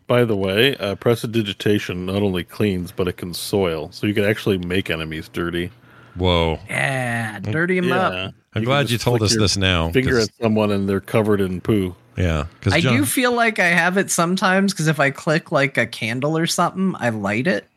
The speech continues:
Speaker 3: But I think anybody can do that. But I was
Speaker 2: Oh.
Speaker 3: like, "Oh, at least Stanley can still do that."
Speaker 1: Uh, here's something we didn't, you, you di-, you didn't use it for. Not th-,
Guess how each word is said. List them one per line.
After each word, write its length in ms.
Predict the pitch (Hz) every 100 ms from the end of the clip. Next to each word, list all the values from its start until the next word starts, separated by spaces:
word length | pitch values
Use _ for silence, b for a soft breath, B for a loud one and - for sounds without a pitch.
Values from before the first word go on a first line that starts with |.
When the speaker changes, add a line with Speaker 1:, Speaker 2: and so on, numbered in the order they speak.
| _ _ _ -
Speaker 3:
But 300 | 120 113 - -
I 80 | 147
think 260 | 151 139
anybody 420 | 120 110 98 92
can 200 | 117 170
do 160 | - -
that. 300 | - 95 - -
But 120 | 127
I 80 | -
was 100 | 78
Speaker 2:
Oh. 60 |
Speaker 3:
like, 220 | 117 110 185
"Oh, 260 | 220 202 165
at 200 | 147 160
least 220 | 185 -
Stanley 360 | 180 170 180
can 160 | 170 151
still 260 | 147 170 165
do 180 | 165 160
that." 260 | 151 113 98
Speaker 1:
Uh, 140 | - - _ _ -
here's 280 | 185 233
something 300 | - 240 180
we 140 | 139 139
didn't, 300 | 139 160 107
you, 140 | 107 127
you 160 | 135
di-, 160 | 160 -
you 100 | 113
didn't 160 | 151 127
use 240 | 107 123
it 100 | 101
for. 220 | - 95
Not 180 | 95 104
th-, 120 | -